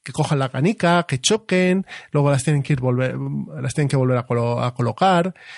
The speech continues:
También el arte gráfico es bastante cartoon, bastante de, de tebeo y,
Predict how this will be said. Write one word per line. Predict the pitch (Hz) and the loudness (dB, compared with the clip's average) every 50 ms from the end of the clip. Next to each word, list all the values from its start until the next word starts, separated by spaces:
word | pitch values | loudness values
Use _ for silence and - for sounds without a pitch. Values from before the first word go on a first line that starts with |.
| - _ | -18 _
También | - 165 160 156 165 185 190 | -2 0 2 2 4 4 4
el | 185 175 170 | 4 4 4
arte | 165 156 - 156 | 2 2 2 2
gráfico | 156 165 156 - 170 - 156 147 147 147 | 2 2 0 0 0 0 2 2 4 4
es | 151 160 156 156 156 151 143 - - 135 | 4 4 4 4 2 2 0 -2 -6 -6
bastante | 131 135 123 - - 143 135 143 | -4 -4 -2 0 0 0 0 0
cartoon, | - - 117 113 127 - 185 208 202 180 170 160 | -2 -4 -4 -4 -2 0 2 2 4 4 2 2
bastante | 131 120 - - 131 135 123 127 | 0 -2 -4 -4 -6 -6 -4 -4
de, | 117 113 110 107 104 104 117 117 | -4 -4 -4 -6 -6 -6 -8 -8
de | 113 113 113 | -8 -8 -8
tebeo | - - 117 127 156 170 160 135 143 180 - _ _ - - - - - - _ _ | -6 -4 0 2 2 4 4 2 0 -2 -4 _ _ -20 -20 -20 -20 -20 -20 _ _
y, | - 185 170 170 170 165 160 160 156 151 | -2 0 2 4 4 4 2 2 2 2